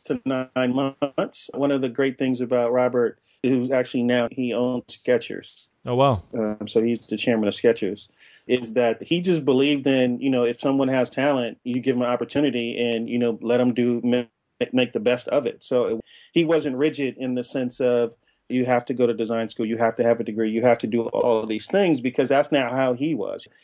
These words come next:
Speaker 1: He's an entrepreneur. He started from nothing and, you know, built this company into an amazing place. So he didn't have preconceived notions of how you should be. He believed in, you know, hey, if you have the,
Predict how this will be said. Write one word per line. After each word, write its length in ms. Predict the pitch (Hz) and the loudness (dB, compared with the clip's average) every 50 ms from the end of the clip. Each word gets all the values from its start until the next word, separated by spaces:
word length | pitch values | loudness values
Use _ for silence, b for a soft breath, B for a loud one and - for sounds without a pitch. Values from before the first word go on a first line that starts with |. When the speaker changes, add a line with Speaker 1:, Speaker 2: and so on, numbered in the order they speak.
| b b | b b
Speaker 1:
He's 240 | b 156 160 156 156 | b 0 2 2 2
an 80 | 147 131 | 2 2
entrepreneur. 560 | 131 127 127 139 135 - 123 135 143 120 110 | 2 0 -2 -4 -4 -2 2 2 4 4 2
He 160 | 117 127 139 | 2 0 -2
started 420 | - - 143 127 120 117 113 - | 0 2 2 2 4 4 2 -2
from 360 | - - - 110 110 110 107 113 | -4 -8 -8 -6 -6 -4 -2 0
nothing 500 | 127 135 135 - - 117 107 107 120 _ _ _ _ _ _ _ _ - | 0 0 0 0 -2 -4 -4 -4 -8 _ _ _ _ _ _ _ _ 0
and, 200 | 139 131 120 101 - _ _ _ _ - | 0 0 0 0 -4 _ _ _ _ -4
you 120 | 135 127 | -2 0
know, 140 | 120 107 110 | 0 0 -2
built 240 | 104 107 - 117 120 | 0 2 2 2 2
this 160 | - 110 - | 0 -6 -4
company 360 | - - 139 131 - 120 113 | 0 0 0 2 2 0 0
into 220 | 120 120 123 - 120 | 0 0 0 0 -2
an 60 | 113 | 0
amazing 400 | 110 117 123 120 113 113 110 107 | 2 2 2 2 2 0 -2 -2
place. 440 | - 170 160 147 127 120 - - b b b b b b b | 2 2 2 2 2 0 -6 -10 b b b b b b b
So 280 | b - 156 143 135 131 | b 0 2 2 2 2
he 160 | 120 - 147 | 0 0 2
didn't 220 | 147 151 143 147 | 2 2 2 2
have 260 | 151 147 135 - - - | 2 2 2 0 -2 -2
preconceived 600 | - 151 139 - 135 127 127 - 147 135 117 120 | -2 -2 -2 -2 -4 -6 -4 -4 -4 -4 -2 0
notions 380 | 127 127 127 127 - 127 113 | 0 0 0 0 -2 -4 -2
of 200 | 123 113 113 113 - - | -2 -2 -2 -4 -8 -4
how 200 | - 139 135 123 | 0 2 4 4
you 160 | 120 113 110 | 2 2 -2
should 320 | 107 - - 131 107 - | -2 2 2 0 0 0
be. 240 | - 110 110 - - - b b b b b b b _ | -4 -6 -6 -6 -10 -16 b b b b b b b _
He 160 | - 127 139 127 | -6 -4 -4 -2
believed 420 | 120 131 127 139 151 151 139 123 | -2 0 0 0 0 0 0 0
in, 180 | 131 123 120 120 | -2 -2 -2 -2
you 120 | 127 135 | -2 0
know, 140 | 127 120 120 | 0 0 2
hey, 180 | 135 135 127 | 2 2 0
if 160 | 120 120 - 143 | 0 -2 -4 -4
you 160 | 139 135 135 | -2 0 0
have 340 | 131 123 131 131 131 131 - - | 0 0 0 -2 -2 -2 -6 -6
the, 760 | 117 123 117 117 120 123 120 120 120 117 113 113 - 107 | -4 -4 -2 -2 -4 -6 -6 -6 -6 -4 -6 -6 -8 -10